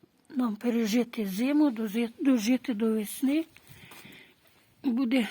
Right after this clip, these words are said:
натхнення, то обов'язково весною покажу, який результат. Чи, чи не померзнуть вони взимку,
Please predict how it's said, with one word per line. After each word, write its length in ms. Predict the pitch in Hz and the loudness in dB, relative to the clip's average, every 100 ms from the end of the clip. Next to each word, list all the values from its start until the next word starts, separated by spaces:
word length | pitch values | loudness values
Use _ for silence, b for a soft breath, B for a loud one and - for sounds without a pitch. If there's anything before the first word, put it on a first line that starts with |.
| - | -2
натхнення, 920 | 254 233 - - 233 254 311 302 302 - B B B B B B B B B | -4 -4 -8 -2 0 2 2 2 0 -4 B B B B B B B B B
то 140 | - 247 | -6 -4
обов'язково 760 | 214 233 233 220 - 285 311 | -2 -2 -2 -4 -6 0 2
весною 640 | 339 294 233 226 254 262 262 - _ b b b b b b b _ | 2 0 -2 0 0 0 -4 -14 _ b b b b b b b _
покажу, 760 | 240 - - 247 262 277 285 269 - | -8 -8 -4 -2 0 2 0 0 -6
який 480 | 247 233 277 285 294 | -6 -4 -2 2 2
результат. 560 | 247 269 262 220 208 202 - | 2 -2 -2 -6 -6 -8 -12
Чи, 220 | - 247 - B B B B B | -6 -6 -6 B B B B B
чи 160 | - 269 | -2 2
не 160 | 240 | 4
померзнуть 880 | 220 233 214 220 247 277 294 294 - | 2 0 2 2 2 0 4 4 4
вони 260 | 294 294 302 | 4 6 6
взимку, 720 | 277 262 302 302 302 339 | 2 4 4 4 2 2